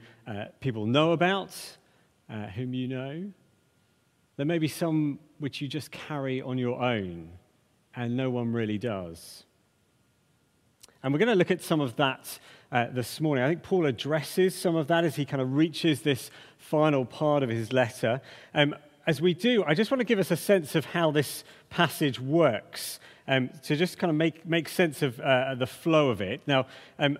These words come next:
hopefully this will help, because if you, if you were listening as we were, had it read, almost the whole thing feels a little bit like Paul is going back and forth,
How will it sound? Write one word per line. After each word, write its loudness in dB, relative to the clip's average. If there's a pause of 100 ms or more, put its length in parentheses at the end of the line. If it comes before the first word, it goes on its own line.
hopefully 4
this 4
will 2
help, 2
because -2
if 0
you, -2
if -8
you -2
were 4 (320)
listening 2
as 4
we 6
were, 4 (200)
had 0
it -2
read, 2 (580)
almost 2
the 2
whole 0
thing 0
feels 2
a 4
little 2
bit 2
like 0
Paul 0
is 2
going 0
back 0
and -2
forth, -2